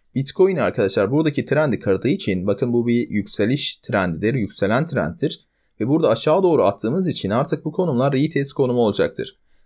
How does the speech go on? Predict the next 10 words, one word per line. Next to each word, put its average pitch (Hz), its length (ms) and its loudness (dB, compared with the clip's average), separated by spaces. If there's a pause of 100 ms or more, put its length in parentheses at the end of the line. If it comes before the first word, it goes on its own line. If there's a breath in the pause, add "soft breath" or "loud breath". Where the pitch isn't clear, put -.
(120)
Dün 165 140 0
mesela 139 440 2
Bitcoin 127 360 0
kırk 113 260 -4
üç 135 160 -4
binlere 123 300 2
doğru 104 220 2
bir 92 60 2
atak 135 340 0
yaptı 156 500 -2